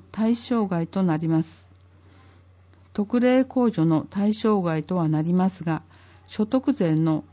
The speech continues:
所得控除、個人住民税の基本控除の対象にはなります。住宅借入金等特別控除の拡充。消費税率十パーセントが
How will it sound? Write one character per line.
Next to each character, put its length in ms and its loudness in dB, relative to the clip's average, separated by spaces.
所 220 -4
得 240 -4
控 320 -2
除、 240 -4
個 160 -2
人 240 6
住 260 2
民 260 6
税 220 0
の 300 0
基 160 -2
本 280 4
控 220 0
除 160 -2
の 180 -2
対 220 0
象 260 0
に 140 6
は 100 2
な 140 0
り 100 -2
ま 160 2
す。 260 -10
住 260 0
宅 300 -2
借 340 0
入 160 2
金 260 4
等 400 -2
特 260 -6
別 240 2
控 260 0
除 140 -2
の 140 2
拡 340 -6
充。 340 -4
消 360 0
費 160 0
税 240 2
率 340 -2
十 160 -2
パ 300 -2
ー 40 2
セ 180 0
ン 80 4
ト 120 -4
が 160 -8